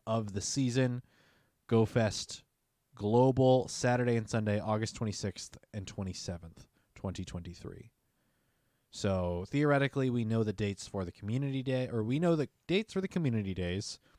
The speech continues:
three regular and one classic, which is so far been the pattern. And theoretically, we know the two days for the two different elite raids. Now,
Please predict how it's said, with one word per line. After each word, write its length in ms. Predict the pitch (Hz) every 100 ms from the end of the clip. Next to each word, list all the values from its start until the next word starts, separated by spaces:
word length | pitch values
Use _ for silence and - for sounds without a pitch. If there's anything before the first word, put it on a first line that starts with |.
| _ _
three 260 | - 107 127
regular 420 | 113 104 110 107
and 140 | 104
one 240 | 92 92 101
classic, 560 | - 92 82 101 - _
which 180 | - -
is 280 | 92 82 - _ _ _ _
so 200 | - 98
far 180 | 92 104
been 140 | 98 101
the 60 | 107
pattern. 440 | 95 87 87 87 - _ _ _ _ _
And 160 | 101 90
theoretically, 720 | 110 101 143 170 147 131 123
we 100 | 113
know 160 | 113
the 80 | 101
two 180 | - 117
days 360 | 107 98 92 - -
for 140 | 107 98
the 80 |
two 200 | 95 -
different 280 | 98 92 92
elite 240 | 87 90 -
raids. 400 | 87 - - - -
Now, 380 | 90 90 87